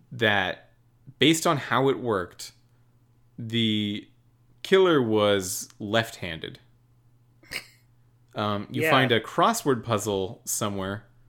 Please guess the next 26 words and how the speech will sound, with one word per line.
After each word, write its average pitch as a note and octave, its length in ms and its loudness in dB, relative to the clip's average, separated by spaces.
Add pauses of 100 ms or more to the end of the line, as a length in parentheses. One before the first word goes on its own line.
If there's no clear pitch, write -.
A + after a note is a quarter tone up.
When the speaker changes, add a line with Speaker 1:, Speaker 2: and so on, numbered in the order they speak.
(400)
Speaker 1:
and A#2 140 -6
you G#2+ 80 -4
can A2 220 -6 (120)
analyze C3+ 1000 0
the A2 460 2 (180)
handwriting. G#2 720 0
First G2+ 340 -6
off, G2 320 -2
no. E2+ 460 -10 (520)
You C#3 120 0
can D3 140 2
analyze, D3+ 600 8
<laughs> - 140 2
analyze F3 540 4
the D3+ 80 2
handwriting B2+ 540 2
to A2+ 120 -4
determine A#2 760 -6
that G2 300 -2
A, B2 240 4
it B2+ 200 0
was A#2+ 280 -6
Amita's A2 440 0
handwriting, F#2 580 -6
and F#2 200 -12
B, A#2 500 -2